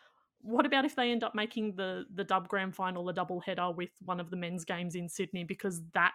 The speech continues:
ends up being the most financially viable option?" Like, not to add nightmare fuel to all of you listeners, but can you imagine if that's how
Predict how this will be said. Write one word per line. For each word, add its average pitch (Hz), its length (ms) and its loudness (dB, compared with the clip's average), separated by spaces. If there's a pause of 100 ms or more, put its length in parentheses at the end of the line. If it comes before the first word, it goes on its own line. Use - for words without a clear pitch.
ends 185 240 -2
up 175 160 -2
being 175 260 -4
the 175 80 -4
most 170 260 -6
financially 175 500 -2
viable 165 460 0
option?" 185 560 -6 (100)
Like, 190 560 4 (800)
not 269 260 2
to 202 260 4
add 180 220 2
nightmare 185 320 -2
fuel 175 180 -2
to 170 120 -6
all 165 180 -2
of 160 100 -2
you 196 140 -4
listeners, 185 440 -6
but - 140 -8
can 226 180 4
you 240 120 4
imagine 196 400 2
if - 180 -8
that's - 440 2
how 180 560 2